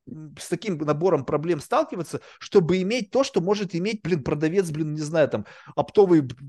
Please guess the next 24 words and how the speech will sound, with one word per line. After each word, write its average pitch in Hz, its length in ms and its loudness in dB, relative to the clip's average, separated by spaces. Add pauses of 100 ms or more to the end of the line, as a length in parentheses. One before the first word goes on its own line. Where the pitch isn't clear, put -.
(140)
не 143 60 -12
знаю, 139 140 -6
там, 110 80 -4
водки. 127 520 -2 (720)
Без 180 180 0
создания, 180 520 4
блин, 147 180 -2
суперсложных 165 680 -2
систем, 165 500 0
без 143 140 -2
выхода 151 420 -2
в - 100 -16
Сенат, 156 680 2
для 135 160 -8
каких-то - 340 -12
там 139 140 0
постоянных 151 500 0
шеймов 180 500 0
со 143 120 -14
стороны, 147 360 -4
там, 131 180 -2
общественности, 139 720 -4
еще 151 200 -6
чего-то. 139 300 -6